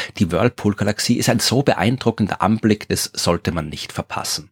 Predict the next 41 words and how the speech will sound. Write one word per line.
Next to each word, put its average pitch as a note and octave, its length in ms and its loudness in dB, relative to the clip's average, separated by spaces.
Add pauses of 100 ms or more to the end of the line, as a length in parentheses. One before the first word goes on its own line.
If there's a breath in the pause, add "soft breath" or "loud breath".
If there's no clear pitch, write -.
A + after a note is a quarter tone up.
(140)
Okay, B2 280 4
ich - 200 -6
hoffe, - 320 0
ihr G2 160 0
habt - 200 -4
einen F#2+ 200 0
Blick - 340 0
auf - 300 0
M G2 260 2
einundfünfzig G#2 920 0 (200 loud breath)
beziehungsweise G#2+ 800 2
Messier F2+ 640 2
einundfünfzig F#2+ 800 -2
werfen - 340 2
können, B2 340 4 (280 loud breath)
wie G2 100 2
die G2+ 220 2
Whirlpool-Galaxie F#2 920 2
auch F2+ 100 -4
genannt F#2+ 420 0
wird. - 240 -6 (240 soft breath)
Beziehungsweise F#2+ 500 0
wird F#2+ 120 2
sie G#2+ 100 2
auch F#2 220 2 (240 loud breath)
N A2 160 4
G G#2 100 2
C G#2 240 2
fünf G#2+ 240 2
eins G2+ 300 0
neun F#2+ 160 0
vier A#2+ 260 2
und G#2 220 -2
N A2 100 2
G G#2+ 100 0
C G2 200 0
fünf G#2+ 240 2
eins G#2 260 -2
neun F#2+ 140 0
fünf D#3+ 320 2
genannt, D#2+ 340 0